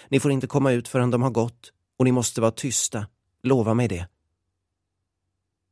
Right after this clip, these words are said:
Hon hade kysst dem båda med tårfyllda ögon och sedan stängt luckan ordentligt. Han kunde se nedre delen på hennes klänning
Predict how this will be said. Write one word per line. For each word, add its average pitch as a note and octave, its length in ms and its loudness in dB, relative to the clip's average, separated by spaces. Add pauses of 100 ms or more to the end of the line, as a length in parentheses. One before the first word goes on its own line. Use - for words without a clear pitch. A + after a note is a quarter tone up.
(340)
Hon C3 180 4
hade G#2+ 220 2
kysst - 380 -4
dem A2 180 0
båda G2+ 340 -2
med G#2 160 -6
tårfyllda G#2 720 -4
ögon G2 400 -2 (680)
och A#2+ 100 -2
sedan G#2 380 -2
stängt F#2+ 440 -6
luckan F2+ 500 -6 (140)
ordentligt. D#2 760 -10 (2500)
Han D#3 160 0
kunde E3 280 -2
se D3+ 240 -4
nedre D3 440 -2
delen C3+ 500 -2
på C3+ 80 -4
hennes B2 320 -2
klänning B2 680 -2